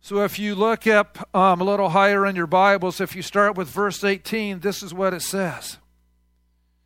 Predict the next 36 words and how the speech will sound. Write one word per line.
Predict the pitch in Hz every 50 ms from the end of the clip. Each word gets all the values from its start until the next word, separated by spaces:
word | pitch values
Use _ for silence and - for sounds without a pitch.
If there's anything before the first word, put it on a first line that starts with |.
| _ _ _ _ _ _ _ _ _ _ _ _ -
It | 202
says, | 190 - 226 233 220 -
"For | - 233 240
I | 247 247
consider | 233 - 247 220 - - 247 254 247 240 233 226
that | 196 233 220 -
the | - 196
sufferings | - - - 247 262 240 - 233 254 240 214 -
of | 233 226 190 156
this | 202 175 -
present | - - 233 233 233 208 226 214 180 -
time | - 220 220 220 220 214 202 196
are | 196
not | 202 220 220 208 - 190
worthy | 156 175 214 247 254 233 185 226 214
to | 180 208 175
be | 202 202
compared | - - 196 185 - - - 214 226 226 233 220 208 180
with | 202 196 -
the | - 196
glory | 170 139 156 175 196 208 214 214 208
that | 180 180 190 185 185
is | 180 165 -
to | - 185
be | 156 180 185 165
revealed | 151 180 180 160 143 190 190 190 190 180 - -
to | - 202 202 175 156
us. | 131 110 - - - - _ _ _ _ _ _ _ _ _ _ _ _ _ _ _ _ _ _ _ _ _ _ _ _ _
For | _ - 226 226
the | 196 220 - -
anxious | 226 269 269 - - 285 269 214 -
longing | - 214 220 233 247 254 254 233 226 226 220
of | 214 208 185
the | - 202
creation | - - - 233 220 214 220 226 233 240 196 - - 196 175 170 151
waits | 180 214 214 202 - -